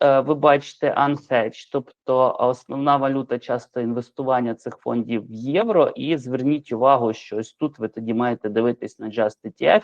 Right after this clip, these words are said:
і по замовчуванню теж в євро. Багато інвесторів про це не знають. Від того, яку ви валюту тут оберете, у вас може досить різко перебудуватись графік.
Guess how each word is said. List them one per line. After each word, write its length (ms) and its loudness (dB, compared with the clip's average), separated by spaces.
і 40 -6
по 140 -6
замовчуванню 680 0
теж 320 0
в 20 -12
євро. 420 4
Багато 300 4
інвесторів 560 2
про 140 -8
це 140 -4
не 140 0
знають. 440 0
Від 140 -6
того, 240 6
яку 240 2
ви 100 4
валюту 440 0
тут 220 -6
оберете, 500 2
у 40 0
вас 220 -2
може 220 -4
досить 420 -4
різко 360 -6
перебудуватись 840 0
графік. 540 2